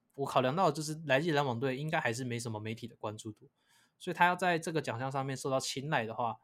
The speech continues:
会比较难一些。但是未来几年，我还是觉得他的防守应该还是会是联盟就是前半段的存在，尤其是他在进攻端也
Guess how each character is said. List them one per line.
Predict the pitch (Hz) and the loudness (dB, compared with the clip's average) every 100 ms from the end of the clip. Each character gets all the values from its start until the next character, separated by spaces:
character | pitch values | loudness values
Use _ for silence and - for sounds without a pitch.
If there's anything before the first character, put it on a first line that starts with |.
| _ _ _ | _ _ _
会 | 196 | -2
比 | 135 | 0
较 | 147 | -2
难 | 110 | -2
一 | 113 | -4
些。 | 117 110 | -4 -4
但 | 165 160 | -2 -2
是 | 180 165 - _ _ _ | 0 -2 -6 _ _ _
未 | 220 | 4
来 | 170 | 4
几 | 143 117 | 4 0
年， | 113 | 0
我 | 113 | 0
还 | 113 120 | 0 -2
是 | 160 | -2
觉 | 135 | 0
得 | 123 | 0
他 | 117 139 | 2 2
的 | 131 120 | 2 0
防 | 117 120 | 0 0
守 | 160 117 | 0 -4
应 | 123 | -4
该 | |
还 | 131 113 | -4 -4
是 | 127 | -4
会 | 120 | -2
是 | 127 | 0
联 | 117 117 | 0 0
盟 | 110 107 _ _ _ | -2 -6 _ _ _
就 | - | -12
是 | 113 113 110 | -6 -4 -4
前 | 107 - 127 | -6 -6 -2
半 | 156 | 0
段 | 139 | 0
的 | 120 | -2
存 | 117 110 | -4 -4
在， | 127 117 | -2 -2
尤 | |
其 | 120 113 | -2 -4
是 | 135 | -6
他 | - 127 | -4 0
在 | 143 | 0
进 | 139 156 143 | 0 -2 -2
攻 | 139 | -2
端 | 135 135 | -2 -2
也 | 110 | -4